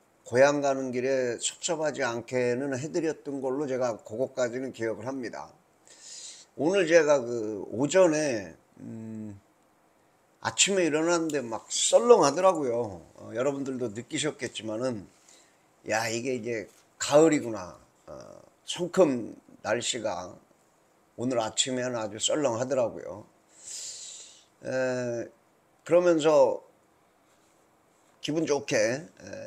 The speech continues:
이제 말을 타고, 어, 말 타고 내렸더니 한 오전에 일찍 가서 타가지고 한 아홉 시 정도 됐나 봐요.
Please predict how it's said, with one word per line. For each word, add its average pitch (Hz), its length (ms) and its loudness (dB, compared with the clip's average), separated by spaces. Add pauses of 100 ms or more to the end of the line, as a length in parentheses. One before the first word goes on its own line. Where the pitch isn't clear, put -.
이제 117 100 -6
말을 131 420 2
타고, 147 480 -2 (1300)
어, 170 120 -6
말 165 220 4
타고 170 240 -2
내렸더니 147 520 -2
한 143 380 -12 (1300)
오전에 147 360 -4
일찍 127 320 -6
가서 139 280 2
타가지고 127 380 -4
한 143 120 -4
아홉 104 380 2
시 - 100 -6
정도 135 300 -4
됐나 110 320 0
봐요. 101 440 -2